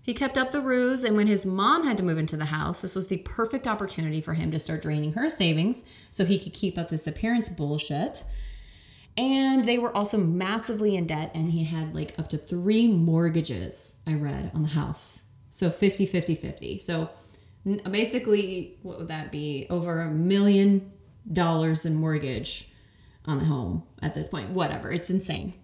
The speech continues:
Insane. John was not happy about the nineteen sixties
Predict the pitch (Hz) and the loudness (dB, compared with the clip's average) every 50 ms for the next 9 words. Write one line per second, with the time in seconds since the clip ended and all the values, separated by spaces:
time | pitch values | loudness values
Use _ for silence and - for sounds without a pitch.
0 | - - 208 220 202 - - - - - - - - - - - - - - - | -6 -2 0 0 0 0 -2 -4 -8 -14 -20 -20 -20 -20 -20 -20 -20 -20 -20 -20
1 | - - - - - - - - - - - - - - - - - - - - | -20 -20 -20 -20 -20 -20 -20 -20 -20 -20 -20 -20 -20 -20 -20 -20 -20 -20 -20 -16
2 | - - 226 247 294 294 240 185 165 165 165 160 160 180 208 214 202 180 185 180 | -6 0 2 4 4 6 4 4 4 2 2 2 2 2 2 0 0 -2 -4 -4
3 | 180 - 170 160 160 160 151 - 160 160 156 147 - 147 139 156 - 117 - - | -2 -2 -2 -2 -4 -4 -4 -4 -4 -2 -2 -4 -6 -8 -8 -8 -10 -10 -12 -10
4 | - - 107 - - - - - | -10 -10 -10 -10 -10 -12 -12 -14